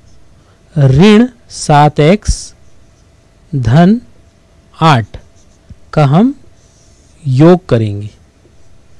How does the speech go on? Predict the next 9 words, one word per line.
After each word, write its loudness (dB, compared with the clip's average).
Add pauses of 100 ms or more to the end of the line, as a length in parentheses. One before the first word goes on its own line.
(420)
यहाँ 2 (480)
तीन 0 (280)
एक्स -4
का -2
घात -2 (200)
तीन -2 (120)
होगा। -4 (1800)
इसके 0
बाद 2